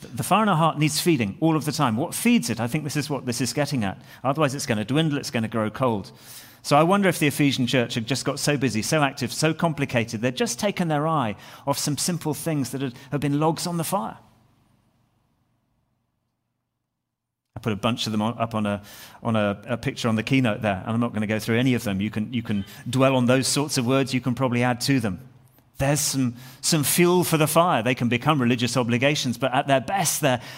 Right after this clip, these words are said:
they're logs on the fire that help to express our love for God and to position ourselves to, to know more of his love and then to,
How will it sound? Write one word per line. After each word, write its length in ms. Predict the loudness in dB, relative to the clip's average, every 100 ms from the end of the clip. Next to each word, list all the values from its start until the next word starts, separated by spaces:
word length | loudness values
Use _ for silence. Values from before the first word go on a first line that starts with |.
| -2
they're 160 | 2
logs 460 | 4 6 4 2 0
on 120 | 2
the 80 | 2
fire 360 | 2 2 4 2
that 180 | 0
help 200 | -2 -4
to 120 | -2 -2
express 720 | 0 0 0 2 4 4 6
our 140 | 6
love 180 | 6 4
for 140 | 2
God 320 | 2 4 4 4
and 160 | 0
to 120 | -2
position 520 | -2 0 2 0 2 2
ourselves 460 | 2 2 2 0
to, 200 | 0 -2 -2 -12 -4
to 80 | 0
know 180 | 2 4
more 260 | 4 4
of 80 | 4
his 220 | 2 2
love 160 | 4 4
and 140 | 4
then 100 | 0
to, 240 | 0 0